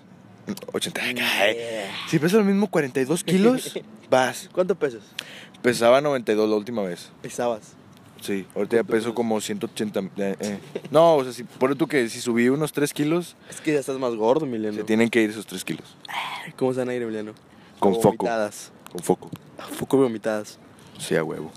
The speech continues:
Speaker 1: No, güey, pero es que mira.
Speaker 2: ¿No pesas ochenta?
Speaker 1: Noventa y dos, cabrón.
Speaker 2: Ah.
Speaker 1: El año antepasado
Speaker 2: Es casi el doble que yo.
Speaker 1: Supongo. El año pasado, güey, pesaba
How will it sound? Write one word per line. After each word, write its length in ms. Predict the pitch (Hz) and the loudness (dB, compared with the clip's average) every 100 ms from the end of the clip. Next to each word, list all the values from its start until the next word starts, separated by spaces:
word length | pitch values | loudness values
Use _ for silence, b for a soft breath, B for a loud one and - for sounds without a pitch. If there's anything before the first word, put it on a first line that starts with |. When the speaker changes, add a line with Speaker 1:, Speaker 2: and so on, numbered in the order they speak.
| B B B | B B B
Speaker 1:
No, 220 | 139 147 160 | 4 6 6
güey, 200 | 151 127 | 4 2
pero 180 | 123 | 0
es 60 | 120 | -2
que 100 | 143 | -2
mira. 200 | 139 127 | 0 0
Speaker 2:
¿No 180 | 95 - - | -2 -8 -14
pesas 220 | 156 180 | -10 -10
ochenta? 480 | 165 127 117 143 151 - - - - - - - | -4 -4 -2 -4 -4 -14 -20 -20 -20 -20 -20 -16
Speaker 1:
Noventa 380 | 107 104 107 104 | -12 -10 -8 -6
y 60 | |
dos, 300 | 101 110 120 | -4 -4 -4
cabrón. 840 | - 110 113 113 117 120 120 120 117 | -4 -2 -2 0 -2 -2 -2 -2 -4
Speaker 2:
Ah. 420 | 123 120 120 120 - B B B - | -4 0 0 -2 -8 B B B -6
Speaker 1:
El 140 | 117 | 0
año 180 | 117 123 | 0 0
antepasado 480 | 151 165 123 120 123 | -4 -2 0 4 4
Speaker 2:
Es 40 | 143 | 4
casi 180 | - 165 | -2 -4
el 60 | 160 | 0
doble 200 | 165 170 | 2 2
que 120 | 180 | 0
yo. 140 | 180 - _ _ - - - - | -2 -6 _ _ -20 -20 -20 -20
Speaker 1:
Supongo. 380 | - 107 104 92 B B B | -14 -12 -12 -14 B B B
El 100 | 113 | 4
año 160 | 117 147 | 6 4
pasado, 440 | 147 - 127 143 | 2 2 4 4
güey, 220 | 165 180 | 2 0
pesaba 1040 | 175 127 117 - 113 117 123 127 127 131 | -2 -2 0 2 4 4 4 2 2 2